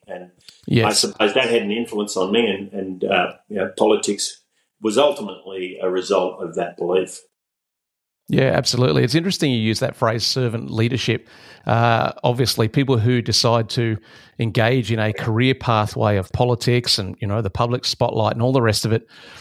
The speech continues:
Speaker 2: that's gonna attract a certain amount of pressure. And, you know, as we've discussed on previous occasions, you know, there can be a toll and there's a, there's a price that you've gotta pay being in the public spotlight. Tell me about that,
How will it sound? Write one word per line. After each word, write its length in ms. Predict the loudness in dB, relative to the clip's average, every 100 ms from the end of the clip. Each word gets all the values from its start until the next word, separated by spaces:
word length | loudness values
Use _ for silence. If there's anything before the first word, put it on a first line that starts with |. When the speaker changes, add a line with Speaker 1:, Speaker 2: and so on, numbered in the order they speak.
| -8
Speaker 2:
that's 260 | 2 2 2
gonna 180 | 2 0
attract 360 | 2 0 2
a 60 | 0
certain 320 | 2 0 -2
amount 260 | -4 -4 -4
of 100 | -8
pressure. 580 | -2 -2 0 2 2 0
And, 420 | -2 0 0 -2 -2
you 80 |
know, 100 | -2
as 220 | 0 0 2
we've 220 | 0 2
discussed 500 | -2 0 0 0 -4
on 140 | -4
previous 400 | 0 0 0 -2
occasions, 640 | -2 0 0 0 0 0 -4 -12 -20 -20 _
you 80 | -2
know, 100 | 2
there 100 | 2
can 200 | 2 0
be 120 | 2
a 80 | 2
toll 480 | 0 0 2 2 0
and 140 | 0
there's 140 | 0 0
a, 80 | 0
there's 160 | -2
a 60 | -2
price 400 | 0 2 2 -2
that 80 | -4
you've 100 | -2
gotta 140 | -2
pay 260 | 0 0 0
being 260 | 0 -2
in 80 | -2
the 60 | -4
public 360 | 0 0 0
spotlight. 600 | -2 0 0 0 0 -2 -4 _ _ _ _ _ -2
Tell 140 | 0
me 140 | 0 -2
about 360 | 0 -2 0
that, 320 | 0 0 -2